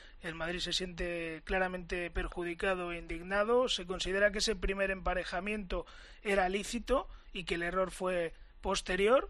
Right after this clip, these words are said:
El Real Madrid no se cree el comunicado de, de la uefa, que hable-, que alega ese problema en un software, se considera un error humano, y el Real Madrid también emitió una carta a la uefa,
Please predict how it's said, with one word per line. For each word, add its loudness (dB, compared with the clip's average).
El -2
Real 6
Madrid 2
no 2
se 4
cree 2
el -2
comunicado 0
de, -4
de -4
la 2
uefa, 2
que -6
hable-, -4
que -4
alega 2
ese 0
problema -2
en -6
un -10
software, 2
se -4
considera 0
un -2
error -4
humano, -2
y -2
el 0
Real 2
Madrid 0
también -2
emitió 0
una 2
carta 6
a -2
la 2
uefa, 2